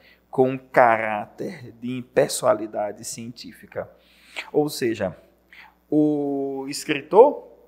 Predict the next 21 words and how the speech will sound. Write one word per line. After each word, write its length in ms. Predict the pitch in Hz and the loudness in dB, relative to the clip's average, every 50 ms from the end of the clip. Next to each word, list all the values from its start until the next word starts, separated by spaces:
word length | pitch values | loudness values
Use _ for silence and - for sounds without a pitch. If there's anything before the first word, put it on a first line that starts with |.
| _ _ _ _ _ _ _ _ _ _ | _ _ _ _ _ _ _ _ _ _
esse 280 | 135 131 120 - 143 - | -2 -2 -2 -2 -8 -8
crítico 420 | - 147 135 135 127 - - 135 | -6 -6 -6 -6 -6 -8 -14 -12
literário, 680 | 120 117 110 - 123 127 131 151 170 180 160 143 120 - - _ _ _ _ _ _ _ _ | -10 -10 -10 -6 -4 -2 0 0 0 0 -4 -8 -12 -16 -20 _ _ _ _ _ _ _ _
o 80 | 135 | -8
qual 240 | 131 - 135 127 131 | 2 4 4 4 4
não 200 | 127 131 139 151 | 2 -4 -10 -12
consigo 640 | 147 143 143 - - - 175 175 156 135 123 110 110 - _ | -14 -16 -14 -14 -12 -10 -10 -10 -10 -10 -12 -14 -16 -20 _
depreender 720 | - 131 135 135 - - 135 131 135 135 135 135 139 139 | -2 0 0 0 -2 -6 -10 -10 -10 -14 -14 -14 -14 -14
quem 220 | 131 - - 131 131 | -14 -16 -18 -16 -16
seria, 600 | - - 147 139 139 165 196 208 196 143 117 - - _ _ _ _ _ _ _ - - _ _ _ _ | -12 -12 -12 -12 -12 -12 -10 -10 -8 -10 -10 -12 -18 _ _ _ _ _ _ _ -20 -20 _ _ _ _
mas 320 | 131 131 135 139 147 143 | 0 2 2 2 2 0
o 80 | 151 139 | -4 -8
nome 300 | 135 135 135 139 139 131 | -10 -12 -14 -14 -8 -2
da 120 | 127 120 | 0 0
obra 320 | 120 120 120 123 - 131 127 | 0 0 -2 -6 -10 -16 -12
tá 140 | - 147 | -10 -10
aqui, 320 | 135 135 - - 196 190 156 | -10 -10 -12 -14 -4 -2 -2
é 40 | 123 | -2
isso 220 | 127 123 - 139 | -2 -6 -10 -16
que 160 | - - 123 | -18 -18 -18
importa. 560 | 135 135 - 165 170 165 - - 123 117 117 | -18 -6 0 0 0 0 0 -6 -12 -14 -14